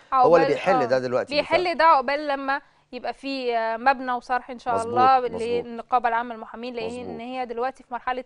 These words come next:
Speaker 2: تجديد يعني.
Speaker 1: صح. ارجع قبل ما اختم معاكي و-، واقول لك كده، آه، كمستشارة قانونية،
Speaker 2: اتفضل.
Speaker 1: آه، بتشرف المهنة.
Speaker 2: أشكرك.
Speaker 1: آه، الشق الجنائي اللي في حياتك
Speaker 2: مم.
Speaker 1: كان قضايا زي ايه مثلا؟
Speaker 2: والله احنا تعرضنا،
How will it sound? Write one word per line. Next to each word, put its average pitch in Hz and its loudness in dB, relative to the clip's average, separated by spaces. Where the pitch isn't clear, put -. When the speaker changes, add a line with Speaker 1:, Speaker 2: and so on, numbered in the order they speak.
Speaker 2:
تجديد 214 -10
يعني. 190 -8
Speaker 1:
صح. - -10
ارجع 127 4
قبل 90 -6
ما 101 -6
اختم - -12
معاكي 95 -10
و-، 78 -12
واقول 90 -8
لك 95 -14
كده، 90 -10
آه، 78 -8
كمستشارة 98 -2
قانونية، 95 -8
Speaker 2:
اتفضل. 233 -14
Speaker 1:
آه، 82 -8
بتشرف 110 -2
المهنة. 80 -12
Speaker 2:
أشكرك. 90 -8
Speaker 1:
آه، 85 -6
الشق - -10
الجنائي 87 -10
اللي 80 -16
في - -20
حياتك 82 -12
Speaker 2:
مم. 240 -16
Speaker 1:
كان 90 -8
قضايا 110 -2
زي 92 -6
ايه 78 -10
مثلا؟ - -20
Speaker 2:
والله 392 -2
احنا 285 -8
تعرضنا، 262 -2